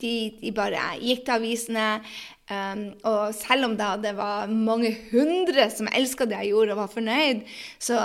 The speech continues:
så er det ikke det avisene vil ha fokus på. Så det var tøft, det var det. Ehm, og fremdeles når, når noen ikke liker meg og, og sier det høyt til meg, så,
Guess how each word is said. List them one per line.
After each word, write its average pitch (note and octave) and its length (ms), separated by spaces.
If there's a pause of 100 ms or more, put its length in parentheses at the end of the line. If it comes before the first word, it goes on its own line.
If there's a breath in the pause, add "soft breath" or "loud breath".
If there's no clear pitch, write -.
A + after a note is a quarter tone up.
(120)
så - 160
er G3+ 80
det G#3+ 80
ikke A3 240
det A3 140 (180)
avisene G#3 540
vil F#3+ 160
ha F3 100
fokus - 400
på. - 140 (880 soft breath)
Så B3+ 220 (500 loud breath)
det C4+ 160
var E4+ 160
tøft, - 460 (160)
det A#3+ 120
var F4 260
det. - 140 (460 loud breath)
Ehm, A#3+ 260 (140)
og B3 100
fremdeles C4+ 880
når, A3 320
når A3 260
noen A#3 280
ikke G3+ 180
liker A3+ 320
meg G3 380
og, G#3 160
og A#3 100
sier A3 340
det G3+ 200
høyt A3 320
til G3+ 300
meg, F3+ 320 (280 loud breath)
så, G#3 300